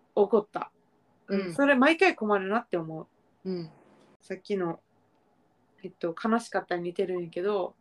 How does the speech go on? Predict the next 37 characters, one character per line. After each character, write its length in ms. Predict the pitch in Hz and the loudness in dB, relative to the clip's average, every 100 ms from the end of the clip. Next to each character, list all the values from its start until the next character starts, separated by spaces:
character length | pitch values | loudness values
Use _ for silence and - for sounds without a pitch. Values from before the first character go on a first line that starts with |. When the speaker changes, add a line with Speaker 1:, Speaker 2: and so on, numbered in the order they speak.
| _ | _
Speaker 2:
う 60 | 190 | -10
ん。 180 | 185 165 - - | -10 -12 -20 -4
Speaker 1:
逆 240 | 226 220 233 | -4 -2 -4
の 100 | 226 | -4
パ 140 | 214 | -2
タ 120 | 214 | 0
ー 100 | 190 | -2
ン 140 | 170 170 | -4 -6
で、 280 | 208 180 - _ _ _ _ _ _ _ - - - - - | -6 -6 -12 _ _ _ _ _ _ _ -14 -10 -14 -14 -12
あ 80 | 185 | -8
の、 720 | 180 180 180 175 170 170 170 _ _ - | -6 -4 -4 -6 -6 -8 -10 _ _ -14
自 220 | - 240 | -4 -2
分 960 | 240 269 269 269 269 262 269 269 277 320 339 330 302 _ _ _ _ _ | -2 -2 0 -2 -2 -2 -2 -2 -4 -4 -6 -8 -12 _ _ _ _ _
に、 500 | 302 285 339 339 214 - | -12 -4 -2 0 -2 -4
あ、 120 | 190 | -6
な 100 | 208 | -4
ん 40 | 214 | -4
か 120 | 180 | -4
こ 260 | 180 170 - _ _ | -4 -4 -6 _ _
う、 40 | |
合 240 | - 220 233 | -2 0 2
コ 160 | 277 | 0
ン 80 | 285 | -2
と 100 | 240 | -4
か 120 | 180 | -4
で 120 | 175 170 | -4 -2
出 100 | 180 | -4
会 60 | |
っ 40 | 170 - | -6 -4
た 100 | 175 | 0
り、 320 | 226 190 165 _ _ _ _ _ | 2 0 -4 _ _ _ _ _
誰 220 | - 202 226 | 0 0 2
か 100 | 185 | 0
の 80 | |
紹 240 | 180 185 175 | 0 -2 -2
介 260 | - 175 | -2 0
で、 360 | 185 208 175 | 2 2 0